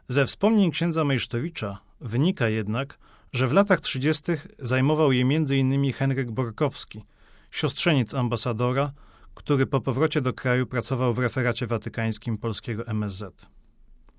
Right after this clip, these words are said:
Jego następcą został pochodzący z Wielkopolski Olgierd Czarliński. W tysiąc dziewięćset trzydziestym ósmym roku attaché prasowym został Witold Bronowski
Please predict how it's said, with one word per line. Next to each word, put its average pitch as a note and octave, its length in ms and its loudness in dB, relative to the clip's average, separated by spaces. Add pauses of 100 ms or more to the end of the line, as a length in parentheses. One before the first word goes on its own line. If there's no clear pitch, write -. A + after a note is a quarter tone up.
(400)
Jego C#3+ 220 4
następcą F#3 580 2
został C3 320 0
pochodzący A#2+ 560 0
z G#2+ 40 -4
Wielkopolski A#2+ 800 -4 (140)
Olgierd C3 540 0
Czarliński. C3 680 0 (800)
W - 100 -20
tysiąc B2 400 0
dziewięćset B2 480 -2
trzydziestym C3 560 -4
ósmym C3+ 320 0
roku C#3 360 0 (580)
attaché C#3+ 400 4
prasowym E3+ 500 0
został D3 480 0
Witold C#3+ 400 0
Bronowski B2 680 0